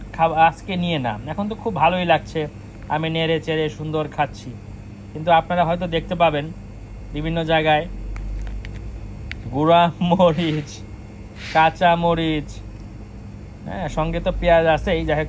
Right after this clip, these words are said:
পেঁয়াজ আর লবণ, বিট লবণ নাকি দিয়েছে। কিন্তু আমি টেনশনে আছি হলো গুঁড়া মরিচটা নিয়ে। এখন তো মজায় মজায় খাচ্ছি, এই মজাটা খুবই ভালো লাগছে,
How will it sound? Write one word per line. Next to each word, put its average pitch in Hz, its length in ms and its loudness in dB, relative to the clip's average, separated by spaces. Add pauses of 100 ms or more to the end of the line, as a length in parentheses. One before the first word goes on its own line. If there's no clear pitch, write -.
পেঁয়াজ 160 240 2
আর 156 60 2
লবণ, 156 340 2
বিট 156 180 -4
লবণ 151 220 0
নাকি 147 200 -4
দিয়েছে। 143 340 -6 (1800)
কিন্তু 151 200 0
আমি 175 360 4
টেনশনে 185 360 2
আছি 196 220 0
হলো 208 280 0
গুঁড়া 185 380 4
মরিচটা 190 400 0
নিয়ে। 131 320 -4 (720)
এখন 202 260 4
তো 220 80 2
মজায় 214 340 4
মজায় 214 280 2
খাচ্ছি, 190 420 2
এই 175 280 -2
মজাটা 185 680 4 (1800)
খুবই 190 200 0
ভালো 196 220 6
লাগছে, 196 400 0